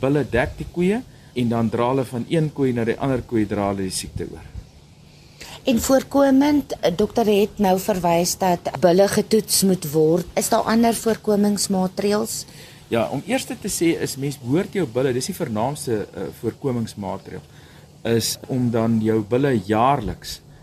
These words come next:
Speaker 1: almal skedewassing te doen en dan by 'n laboratorium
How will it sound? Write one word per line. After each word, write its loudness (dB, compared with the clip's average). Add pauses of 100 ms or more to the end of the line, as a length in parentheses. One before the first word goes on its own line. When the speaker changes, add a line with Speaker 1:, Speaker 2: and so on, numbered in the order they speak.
(160)
Speaker 1:
almal 2
skedewassing -2
te -20
doen -6
en -2
dan 0
by -4
'n -2
laboratorium 0